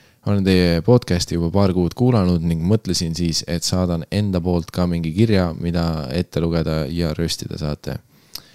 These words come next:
Ta-ta-ta. Kuna täpselt pole aru saanud, millest kuulajakirjad olema peaks, siis kirjutan midagi, mis tundub sobivat. Pole küll kõiki osasid kuulanud, aga neis, mis ma olen, te vist, äh, veel nii-öelda esimesest armastusest pole rääkinud.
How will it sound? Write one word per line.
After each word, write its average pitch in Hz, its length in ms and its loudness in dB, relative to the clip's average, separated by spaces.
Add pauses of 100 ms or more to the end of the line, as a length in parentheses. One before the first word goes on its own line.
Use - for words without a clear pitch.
(640)
Ta-ta-ta. 95 440 4 (400)
Kuna 87 240 0
täpselt 101 500 0
pole 87 160 0
aru 98 220 4
saanud, 85 280 0
millest 87 380 0
kuulajakirjad 85 600 2
olema 110 340 4
peaks, 82 460 2
siis 82 200 0
kirjutan 90 520 2
midagi, 90 460 2
mis 78 280 -4
tundub 90 400 0
sobivat. 82 580 0 (720)
Pole 110 240 6
küll 90 160 2
kõiki 107 300 2
osasid 87 320 2
kuulanud, 101 420 4
aga 82 200 0
neis, 92 500 0
mis 82 220 -2
ma 95 120 0
olen, 95 300 4 (160)
te 82 240 -2
vist, - 480 -2
äh, 82 260 0
veel 82 320 0
nii-öelda 90 560 2
esimesest 85 640 0
armastusest 85 600 -2
pole 85 180 0
rääkinud. 82 480 -2